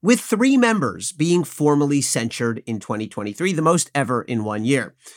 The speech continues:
I'm gonna read you five names from what we'll call column A, and then I'm gonna read you five offenses in what we'll call column B. I made up two fake ones for each column, but match the actual representative with what they actually got censured for.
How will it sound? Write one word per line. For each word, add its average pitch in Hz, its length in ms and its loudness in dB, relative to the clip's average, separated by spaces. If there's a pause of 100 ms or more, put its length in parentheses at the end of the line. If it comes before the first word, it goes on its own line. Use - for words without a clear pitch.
(300)
I'm 147 120 2
gonna 190 120 4
read 185 220 4
you 160 280 2
five 151 520 2
names 135 680 -2
from 107 340 -8
what 110 120 -4
we'll 113 100 -6
call 110 220 0
column 113 380 -2
A, 196 280 2 (180)
and 180 100 2
then 208 60 4
I'm 214 60 2
gonna 214 140 2
read 190 180 -2
you 196 100 -2
five 139 420 2
offenses 135 680 0
in 120 200 -2
what 120 160 -2
we'll 131 100 -2
call 110 380 -2
column 117 340 -2
B. 160 160 4
I 123 60 2
made 185 180 4
up 202 160 0
two 247 240 0
fake 208 320 0
ones 143 380 0 (260)
for - 160 -8
each 170 260 -2
column, 147 580 2 (380)
but 185 160 0
match 208 420 2
the 196 120 -2
actual 170 480 0
representative 185 840 0
with 135 220 -2
what 123 240 -2
they 113 140 -4
actually 104 560 -6
got 98 340 -2 (120)
censured 143 520 0
for. - 320 -8